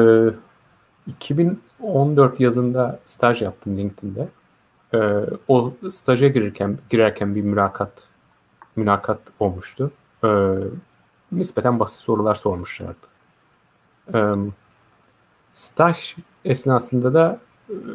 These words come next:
yani bayağı yoğun çalıştım. E, hani buradan öyle bir arkadaş hani staja girerse, e, üç aylık bir kampa girsin yani, tavsiye ederim.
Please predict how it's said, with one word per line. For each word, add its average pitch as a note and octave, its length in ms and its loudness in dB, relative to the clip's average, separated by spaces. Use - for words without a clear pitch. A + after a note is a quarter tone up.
yani G#2 260 -2
bayağı A#2 280 4
yoğun A2+ 240 2
çalıştım. A2 500 -12
E, - 60 -8
hani G2+ 300 -8
buradan G2+ 260 -4
öyle A#2 220 2
bir A#2+ 120 6
arkadaş A2+ 320 0
hani G#2+ 120 -2
staja A#2 300 -2
girerse, A#2+ 580 0
e, - 20 -8
üç C#3 220 -2
aylık G#2+ 460 0
bir B2 440 -2
kampa A2+ 360 2
girsin A2+ 380 -2
yani, F#2 240 -4
tavsiye G#2+ 420 0
ederim. F#2 280 -4